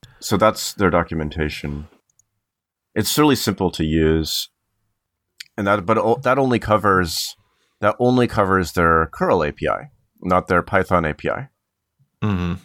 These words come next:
Speaker 1: For their Python A P I, they show, like, um, see the documentation says Python S D K. So I did the pip install of the Rev A I, but since there wasn't anything about how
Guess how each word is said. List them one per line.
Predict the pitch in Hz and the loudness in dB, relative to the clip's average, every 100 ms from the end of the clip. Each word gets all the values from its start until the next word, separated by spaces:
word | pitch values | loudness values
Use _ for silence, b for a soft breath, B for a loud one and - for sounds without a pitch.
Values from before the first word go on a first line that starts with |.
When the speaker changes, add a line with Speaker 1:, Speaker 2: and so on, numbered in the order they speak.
| _ - - - - | _ -20 -20 -20 -20
Speaker 1:
For | - 110 104 101 | -4 2 2 2
their | 101 95 | 2 0
Python | 127 143 123 110 101 | 0 0 0 0 0
A | 98 | -6
P | 98 101 | -4 0
I, | 90 92 | 2 2
they | 101 98 | 0 0
show, | - 117 117 113 107 | 0 0 2 0 0
like, | 92 85 82 - 90 | 0 0 -4 -10 -2
um, | 87 80 78 80 85 _ _ _ _ _ 87 | 0 0 -2 -10 -16 _ _ _ _ _ -14
see | - - 123 | -12 0 2
the | 127 | 2
documentation | 107 101 101 92 92 98 | 2 0 -2 -2 -2 -2
says | 95 87 | -2 0
Python | 90 87 90 | -2 0 0
S | 87 - | -2 -4
D | 90 | -6
K. | - 87 92 - _ _ | 0 0 0 -6 _ _
So | - | -2
I | 98 | 0
did | 107 117 | 0 -2
the | |
pip | - 113 | -2 -2
install | 98 - 98 92 90 87 _ _ _ _ _ _ _ | -2 -4 0 2 2 -2 _ _ _ _ _ _ _
of | 87 87 85 82 | 0 2 0 0
the | 90 85 82 | 2 2 2
Rev | - 92 92 | 0 0 0
A | 90 87 85 | 0 0 4
I, | 78 78 78 _ _ _ - | 4 2 -4 _ _ _ -4
but | 92 | -2
since | - 101 - | -2 -4 -2
there | 101 | 0
wasn't | 98 95 90 | 0 -2 -2
anything | 92 87 - 87 85 | -2 -2 -2 -2 0
about | 82 85 82 - | 2 4 2 2
how | 90 87 | 2 2